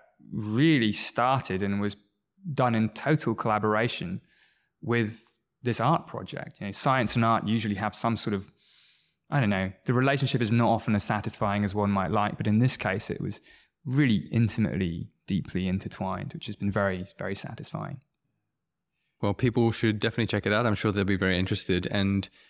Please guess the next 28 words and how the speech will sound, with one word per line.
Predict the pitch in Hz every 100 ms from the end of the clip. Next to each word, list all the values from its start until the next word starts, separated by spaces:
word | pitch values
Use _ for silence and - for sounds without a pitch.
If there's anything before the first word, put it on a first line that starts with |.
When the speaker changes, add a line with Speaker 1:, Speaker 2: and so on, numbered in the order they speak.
| _ _
Speaker 2:
uh, | 123 117 117
really, | 156 269
they'd | 151 123
be | 135
interested, | 147 165 143 120
I, | 110 110
I'd | 117 107
imagine, | 104 107 110 110 107
in, | 117 104 101 101 95 _
you | -
know, | 101
what | 101 117 -
brought | - 117 123
you | 127 113
to | - 101
this. | 95 95 -
And, | 107 101 101
and | -
I'm | 104
sure | 104 139 123 104
there've | - 107
been | 110 101
books | 107 -
involved. | 117 113 135 175 -
<laughs> | -
I'm | 123
sure | - 135
you've | 117 117 110